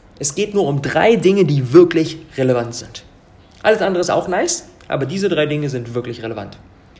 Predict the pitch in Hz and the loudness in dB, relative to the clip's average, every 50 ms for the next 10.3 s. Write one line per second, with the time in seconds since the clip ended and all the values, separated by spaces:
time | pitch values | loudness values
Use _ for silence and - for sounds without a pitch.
0 | - - - - 156 165 165 - 196 220 262 - - - - - - - - - | -20 -8 -2 -2 -2 -2 -2 -6 -10 -12 -12 -12 -14 -16 -18 -20 -20 -20 -20 -20
1 | - - - - _ - 135 131 135 156 160 175 160 160 156 156 160 151 - - | -20 -20 -20 -20 _ -10 -8 -6 -6 -6 -6 -6 -4 -4 -4 -4 -4 -6 -8 -14
2 | - - - - 123 123 131 151 165 156 156 - - - 131 131 127 123 123 123 | -20 -20 -16 -8 -6 -4 -4 -4 -6 -8 -10 -14 -14 -10 -8 -6 -4 -4 -4 -4
3 | 123 123 - - 131 143 143 143 139 - - - 139 123 120 117 123 120 120 - | -4 -4 -4 -6 -6 -6 -6 -8 -10 -10 -10 -12 -10 -10 -8 -8 -10 -10 -12 -12
4 | 120 113 110 107 - 117 110 - 104 95 - - - - - - - 143 156 160 | -12 -12 -12 -12 -12 -12 -12 -12 -14 -16 -16 -20 -20 -20 -20 -10 -4 -4 -4 -4
5 | - - - 196 175 175 185 180 180 190 190 208 233 226 - - - - - - | -4 -8 -8 -8 -6 -6 -4 -6 -4 -4 -4 -6 -8 -8 -14 -20 -20 -20 -20 -20
6 | - - - - - - - 120 - - - 139 127 117 107 110 107 - 104 107 | -20 -20 -20 -20 -18 -12 -12 -10 -10 -6 -6 -4 -4 -4 -6 -8 -8 -10 -12 -14
7 | - - - - - - - - - 135 127 123 156 185 190 220 208 151 117 123 | -16 -20 -20 -20 -20 -20 -16 -8 -6 -6 -2 0 0 0 0 -2 -4 -4 -2 -2
8 | 139 - - 170 190 240 254 - - - - 120 120 110 117 117 123 127 151 170 | -4 -4 -6 -6 -8 -8 -10 -14 -18 -16 -12 -10 -8 -6 -6 -6 -4 -4 -4 -4
9 | 147 147 139 143 143 - - - 170 170 208 220 175 131 127 117 113 117 - - | -2 -4 -4 -4 -4 -6 -2 -2 -2 -2 -2 -4 -4 -2 -2 -4 -4 -6 -6 -2
10 | 117 123 - 196 208 | -2 -2 -2 -4 -8